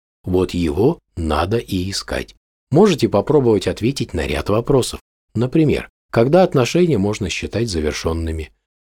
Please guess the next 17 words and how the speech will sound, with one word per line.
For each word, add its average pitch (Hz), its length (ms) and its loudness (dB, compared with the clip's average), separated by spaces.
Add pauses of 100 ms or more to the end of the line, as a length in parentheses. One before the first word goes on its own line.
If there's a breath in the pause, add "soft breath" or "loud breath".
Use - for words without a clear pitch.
(280)
Не 180 160 4
спешите 196 560 0
с - 200 -2
итоговым 101 720 2
ответом. 104 500 -2 (180)
Как - 180 -4
только 107 240 2
его 113 180 4
получите, 131 600 0 (180)
подвергните 139 760 0
его 104 200 0
критике. - 580 -4 (300)
К - 20 -20
примеру, 110 400 6 (240)
такой 117 300 6
ответ, 123 260 4
как 104 180 2